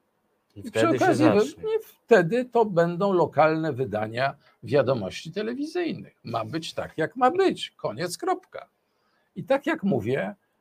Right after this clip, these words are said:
Speaker 2: e, w Rzeszowie była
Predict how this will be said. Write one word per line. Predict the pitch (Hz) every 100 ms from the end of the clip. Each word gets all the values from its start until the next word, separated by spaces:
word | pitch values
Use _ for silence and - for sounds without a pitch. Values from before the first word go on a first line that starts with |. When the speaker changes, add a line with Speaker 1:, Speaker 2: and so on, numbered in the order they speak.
| _ -
Speaker 2:
e, | 123 - 80 82 - - 190 214 226 254 269 _ _ _ 247
w | 254 226 180
Rzeszowie | 220 196 185 160 170 180 190 214 170 160
była | 156 165 156 147 151